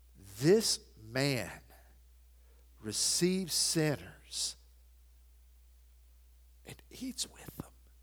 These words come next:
You can feel the disgust, the repulsion they feel in their self-righteous spirits over what Jesus is doing. Not only is Jesus going out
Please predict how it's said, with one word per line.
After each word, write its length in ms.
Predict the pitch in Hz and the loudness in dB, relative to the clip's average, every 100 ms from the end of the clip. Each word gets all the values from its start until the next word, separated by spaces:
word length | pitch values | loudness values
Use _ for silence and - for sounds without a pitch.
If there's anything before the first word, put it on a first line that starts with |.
| - - - - - - - - - - - - - | -20 -20 -20 -20 -20 -20 -20 -20 -20 -20 -20 -20 -20
You 60 | |
can 100 | - | -16
feel 320 | 139 - 240 233 | -14 2 4 4
the 100 | 143 | 2
disgust, 1200 | 113 - - - 175 214 151 - - - - - - - - - - - | 0 2 2 0 0 0 0 0 0 0 -4 -18 -20 -20 -20 -20 -20 4
the 80 | |
repulsion 800 | 156 147 - - 220 214 - 156 | 4 6 0 6 8 8 4 6
they 160 | 160 175 | 6 6
feel 480 | - - 202 190 143 | 4 8 10 10 8
in 60 | |
their 120 | 135 131 | 2 0
self-righteous 760 | - 185 175 175 165 - 131 | 6 6 6 4 4 4 0
spirits 680 | - - - 185 156 104 - - - | 0 0 6 8 8 4 -2 -4 0
over 220 | 170 143 147 | 2 4 6
what 260 | 147 139 | 8 6
Jesus 560 | - 139 202 175 139 - | 2 4 4 4 2 2
is 120 | 113 | 2
doing. 380 | 127 190 175 135 - - | 8 10 10 6 -8 4
Not 220 | 185 202 | 8 10
only 380 | 226 262 285 202 - | 12 12 12 10 6
is 280 | - 185 151 | 8 8 8
Jesus 580 | 131 156 247 254 170 - | 2 8 10 10 8 4
going 480 | 151 160 240 226 190 | 4 8 10 10 10
out 300 | 214 208 | 10 10